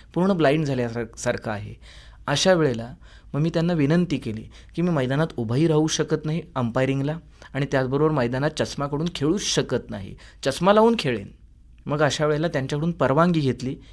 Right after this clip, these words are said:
की मला अशा पद्धतीच्या या या अटीवरती तुमच्या संघटनेकडून, तुमच्या सगळ्या पदाधिकाऱ्यांच्या मान्यतेने मला पंचपरीक्षेला बसवून घ्या आणि त्या पद्धतीने कबड्डी असोसिएशनने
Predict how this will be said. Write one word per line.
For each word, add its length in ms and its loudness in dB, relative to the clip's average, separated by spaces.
की 180 0
मला 460 -2
अशा 220 -4
पद्धतीच्या 560 -4
या 180 0
या 160 0
अटीवरती 580 -6
तुमच्या 260 0
संघटनेकडून, 800 -4
तुमच्या 440 2
सगळ्या 280 0
पदाधिकाऱ्यांच्या 760 -2
मान्यतेने 480 -2
मला 200 -6
पंचपरीक्षेला 800 -4
बसवून 360 -2
घ्या 280 -6
आणि 200 -6
त्या 100 -2
पद्धतीने 580 -6
कबड्डी 360 0
असोसिएशनने 800 -4